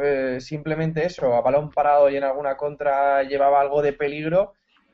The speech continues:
pero, pero defensivamente era un equipo muy blandito, muy frágil. Se lo decía yo a amigos míos de, de Palma, que, que se ve un equipo muy frágil y que en cuanto encajó el primer gol,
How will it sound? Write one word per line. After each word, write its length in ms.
pero, 680
pero 500
defensivamente 1400
era 120
un 80
equipo 760
muy 240
blandito, 480
muy 440
frágil. 480
Se 140
lo 80
decía 220
yo 240
a 120
amigos 400
míos 340
de, 420
de 180
Palma, 540
que, 400
que 400
se 180
ve 100
un 80
equipo 300
muy 180
frágil 520
y 100
que 460
en 160
cuanto 360
encajó 300
el 80
primer 300
gol, 400